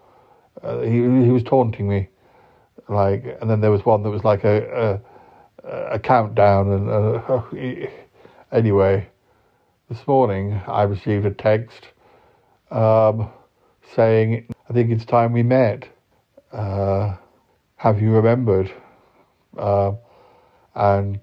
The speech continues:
uh, I hadn't. I still didn't know what the connection was, how I knew Wilson. But you do now. I, I, I do now, and it's all rather strange.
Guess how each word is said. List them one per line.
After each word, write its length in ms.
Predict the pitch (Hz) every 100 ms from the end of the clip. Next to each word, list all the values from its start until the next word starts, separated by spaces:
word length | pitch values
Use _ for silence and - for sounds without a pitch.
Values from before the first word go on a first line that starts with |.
| -
uh, 340 | 101 98 98 - _ _ _ _ _ _ _ _ _ _
I 160 | 135 147
hadn't. 520 | 143 185 180 117 117 - - - -
I 100 | 120
still 360 | 117 - 147 147
didn't 540 | 139 131 120 127 139
know 440 | 123 104 95 117 - _ _ _ _ _ _
what 200 | - 107
the 80 | 147
connection 520 | - 185 208 - 113
was, 260 | 95 98 104
how 380 | - - 120 120
I 120 | 123
knew 200 | 131 135
Wilson. 560 | 139 185 196 - 107 117 - _ _ _ _ _ _ _ _ -
But 100 | 104
you 140 | 101
do 220 | 95 101
now. 460 | 98 98 90 90 107 _ - _ _ _ _ _ _ _ - -
I, 640 | 139 147 143 139 113 113 113 - - -
I, 20 |
I 180 | 123 117
do 300 | 113 127 120
now, 300 | 98 98 98
and 100 | 98
it's 140 | 110
all 200 | - 127
rather 380 | 113 107 104 107
strange. 720 | - - - 113 107 107 107